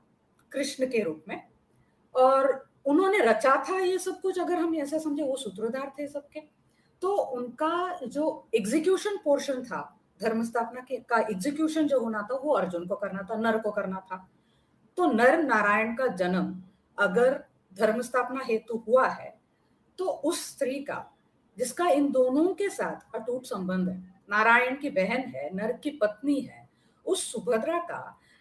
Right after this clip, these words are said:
इस मिशन धर्म स्थापना में जरूर कोई योगदान होगा, कोई महत्वपूर्ण रोल होगा उसका।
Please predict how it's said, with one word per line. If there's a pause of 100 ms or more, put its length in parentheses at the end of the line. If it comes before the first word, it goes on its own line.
(120)
इस (200)
मिशन
धर्म
स्थापना
में (440)
जरूर
कोई
योगदान
होगा,
कोई
महत्वपूर्ण
रोल
होगा
उसका।